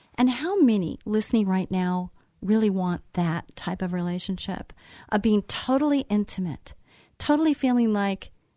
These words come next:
understood, even in your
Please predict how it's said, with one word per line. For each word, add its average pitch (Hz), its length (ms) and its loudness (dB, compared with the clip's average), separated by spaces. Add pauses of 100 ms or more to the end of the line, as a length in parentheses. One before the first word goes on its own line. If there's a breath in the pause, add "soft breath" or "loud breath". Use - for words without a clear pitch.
(320)
understood, 190 840 -2 (680)
even 285 280 4
in 269 160 4
your 208 160 -2